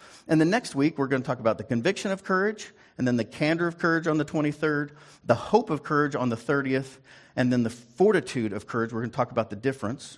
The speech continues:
Cor-, fortitude is really, uh, this life and character of courage, uh, over time. And then on the thirteenth, the love of courage. You'll notice, um, that the courage of love is the day before Valentine's Day. You're six weeks away, friends.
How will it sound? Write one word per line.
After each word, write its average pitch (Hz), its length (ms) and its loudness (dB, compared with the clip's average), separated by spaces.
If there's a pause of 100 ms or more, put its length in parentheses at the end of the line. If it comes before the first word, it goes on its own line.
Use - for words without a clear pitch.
(120)
Cor-, - 180 -8
fortitude 151 480 0
is 110 120 -6
really, 123 340 0 (280)
uh, 107 160 2
this 113 240 -4
life 127 300 2
and 107 160 -6
character 135 500 -4
of 95 240 -8
courage, 101 520 -8 (120)
uh, 104 160 -4
over 110 240 -4
time. 110 440 -6 (880)
And 117 140 0
then 123 80 0
on 120 100 2
the 123 80 0
thirteenth, 117 500 -2
the 113 100 -4
love 101 280 0
of 87 160 -10
courage. - 540 -12 (840)
You'll 127 160 2
notice, 131 680 2 (460)
um, 110 640 -2
that 107 260 0
the 110 60 -6
courage 151 300 0
of 123 120 -6
love 117 360 2
is 107 100 -6
the 107 80 -6
day 110 200 0
before 110 300 -4
Valentine's 101 840 -4
Day. 82 200 -14 (1400)
You're 113 140 -8
six - 300 -8
weeks 120 180 -4
away, 101 160 -4
friends. - 380 -16